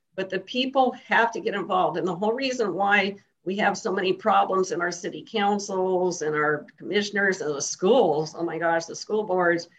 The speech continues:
and then, of course, election stuff, which, by the way, we're not alone. Like, I'm in touch with poll watchers all over the, um, state. And, um, they have all had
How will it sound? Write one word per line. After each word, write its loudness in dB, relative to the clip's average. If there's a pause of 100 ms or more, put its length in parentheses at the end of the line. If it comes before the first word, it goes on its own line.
(320)
and -10
then, 0
of -6
course, -2
election 0
stuff, 2 (100)
which, -2 (120)
by 4
the 4
way, 6
we're 4
not 2
alone. 4
Like, -2
I'm 2
in 0
touch 2
with -8
poll -4
watchers -2
all 2
over -2
the, 0 (500)
um, 2
state. 2 (440)
And, 6
um, 4 (160)
they 2
have 0
all 0
had -2